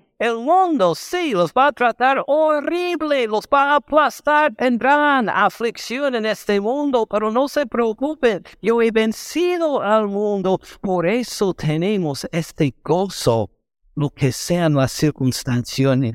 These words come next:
las circunstancias alrededor de nosotros. Si pasamos por dificultades en el trabajo, en la escuela, en la comunidad, si pasamos por dificultades en que hasta nos arrestan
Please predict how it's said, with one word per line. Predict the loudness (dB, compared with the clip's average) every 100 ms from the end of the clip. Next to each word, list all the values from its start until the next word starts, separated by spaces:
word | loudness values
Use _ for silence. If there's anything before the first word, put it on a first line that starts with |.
| -4
las | -2 0
circunstancias | 0 -2 -4 -2 0 0 2 0 0
alrededor | 0 0 0 -2 0 0 0 0
de |
nosotros. | -6 -4 0 0 -2 -14 -16 -16 -16 _ _ _ _ _
Si | -6
pasamos | -2 -2 -2 0 2 0 -2
por | -4 -2
dificultades | -2 -2 -2 -2 0 2 4 2 0 0
en | 0
el | 0
trabajo, | 2 4 4 2 0 -4 -2
en | -2 0
la | 2
escuela, | 0 -4 -2 2 2 2 0 0
en | 0 2
la | 0
comunidad, | -4 -4 -2 0 2 2 2 -2 _ _ -16
si | -4 -2 0
pasamos | 2 2 2 0 0 -2 -6
por | -6 -2
dificultades | -2 0 -2 -4 -2 2 4 2 0
en | -4
que | -2 -2
hasta | 2 0 2 0
nos | 0 -2 0
arrestan | 0 0 0 -4 -4 -2 0 0